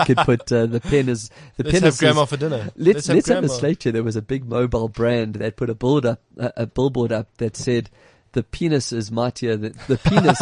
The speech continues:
Speaker 2: <laughs>
Speaker 1: mightier than the sword," or something like that. We're talking about the pen.
Speaker 2: <laughs> Yes.
Speaker 1: Yeah. Um, so basically, this company or, or Varsity, I can't remember who it was, in
Speaker 2: Mm-hmm.
Speaker 1: Iowa, in one of the flyover states in America,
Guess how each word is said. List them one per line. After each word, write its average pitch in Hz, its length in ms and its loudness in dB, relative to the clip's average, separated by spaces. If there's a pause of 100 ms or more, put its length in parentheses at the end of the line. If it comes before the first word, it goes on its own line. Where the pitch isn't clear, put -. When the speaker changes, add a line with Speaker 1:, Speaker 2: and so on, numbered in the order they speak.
Speaker 2:
<laughs> - 100 4
Speaker 1:
mightier 123 440 2
than 113 280 0
the 110 100 0
sword," 139 400 -2
or 143 40 -4
something 143 280 -2
like 139 180 -2
that. 165 260 -2
We're 117 160 -12
talking 139 300 -6
about 127 160 -4
the - 80 -6
pen. 165 400 -2 (220)
Speaker 2:
<laughs> - 200 -20
Yes. 113 400 -4 (440)
Speaker 1:
Yeah. 165 80 -4 (100)
Um, 143 580 2 (380)
so - 220 -4
basically, 151 800 -4 (320)
this 147 300 -4
company 208 560 -6
or, 117 300 -2
or 110 520 -6
Varsity, 113 460 -2
I - 60 -6
can't 160 240 -8
remember 131 360 -4
who 110 180 -2
it 104 140 -6
was, 92 400 -4
in 117 140 -2
Speaker 2:
Mm-hmm. 127 180 -2
Speaker 1:
Iowa, 107 580 2
in 107 140 -6
one 117 120 -2
of 127 60 -4
the 110 80 -4
flyover 120 420 -6
states - 360 -4
in 104 60 -4
America, 104 520 -4